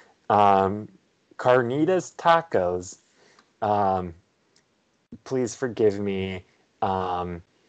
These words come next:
on this pronunciation, but Camber-,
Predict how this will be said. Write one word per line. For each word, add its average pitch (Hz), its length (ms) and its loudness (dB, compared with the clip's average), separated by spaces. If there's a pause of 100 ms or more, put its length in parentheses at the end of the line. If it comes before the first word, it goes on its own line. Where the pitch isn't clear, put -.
(240)
on 98 240 0
this 92 160 -6
pronunciation, 92 1000 -6
but 87 280 -2 (1400)
Camber-, 147 800 2